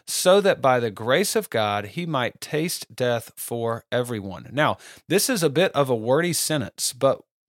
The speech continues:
I, I would ask the question, why was Jesus, what, what is the evidence that the writer of Hebrews is giving us here that Jesus was for a little while made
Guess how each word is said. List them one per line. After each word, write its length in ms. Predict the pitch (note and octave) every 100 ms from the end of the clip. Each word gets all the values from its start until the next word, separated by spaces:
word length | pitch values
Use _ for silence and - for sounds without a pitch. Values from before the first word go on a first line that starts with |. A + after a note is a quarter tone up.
| -
I, 280 | A2+ F2
I 20 | C#3+
would 160 | E3
ask 240 | D3 D3+ -
the 80 |
question, 560 | C#3 - E3+ - A2 G2+ - - _
why 600 | G2 A2+ C3+ E3+ G3 G#3+ - _ -
was 360 | B2+ D3+ D3 A2+
Jesus, 800 | G#2+ C#3 G3+ D3+ A2 G#2 A2 -
what, 240 | C#3 F#3+
what 200 | D3+ G#3
is 160 | G#3+ C3
the 180 | C#3 -
evidence 600 | D3 F#3+ E3+ A2+ G#2 G#2
that 240 | - C3 -
the 100 | B2
writer 460 | G#2+ B2+ D#3+ F3+ D#3+
of 120 | -
Hebrews 500 | F3 D#3+ D#3 D3+ -
is 180 | A2+ G2
giving 400 | G#2+ E3+ F3+ B2
us 220 | G#2 -
here 320 | A2 G2 G#2 _ - _
that 200 | C3+ C#3+
Jesus 600 | G#2 C3+ F#3+ D3+ B2+ B2
was 400 | - C3 C#3 C3+ -
for 260 | - D3
a 80 | B2
little 340 | A#2+ D3+ A3+ C3+
while 380 | A2+ A2 A#2
made 440 | G#2+ G#2 C#3 D3